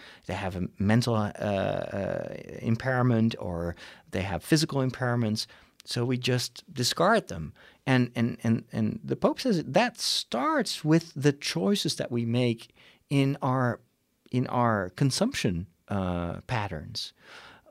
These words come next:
Um, if, if we can, if we wanna change this world and we want to create a world together with more respect for human life, for,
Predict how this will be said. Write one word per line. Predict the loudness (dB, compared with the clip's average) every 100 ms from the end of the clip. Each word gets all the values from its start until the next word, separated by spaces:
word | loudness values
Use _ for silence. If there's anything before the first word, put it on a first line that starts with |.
| -20
Um, | -16 -16 -16 _ _ _ _ _ _ 0
if, | 0 0 -10 0
if | 0 2
we | 2 2
can, | 2 2 4 4 2 -2 -2
if | 4
we | 6
wanna | 6 4
change | 2 0 4 6 4 2
this | -4 -6 -2
world | 0 2 0 -2
and | 0
we | 2
want | 2 0
to | -2
create | 0 4 6 4
a |
world | 6 6 6 4
together | -2 2 4 4 2 -4 -20 -20 _ _
with | -2 2
more | 4 6 6 6
respect | 6 2 -2 -4 -4 -12
for | -4 4 4 4 0 _ _ -4
human | 2 4 4
life, | 4 2 0 -10 -20 -20 -20 -20 _
for, | 4 6 8 6 6 0